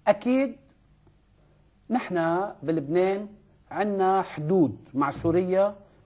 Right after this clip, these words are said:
وعنا حدود مع إسرائيل، وعنا البحر. اليوم السوريين على حدودنا، إن شئنا أم أبينا،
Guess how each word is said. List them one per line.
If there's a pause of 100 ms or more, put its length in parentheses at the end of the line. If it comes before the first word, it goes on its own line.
وعنا
حدود
مع
إسرائيل،
وعنا
البحر. (1700)
اليوم
السوريين
على
حدودنا، (840)
إن
شئنا
أم
أبينا،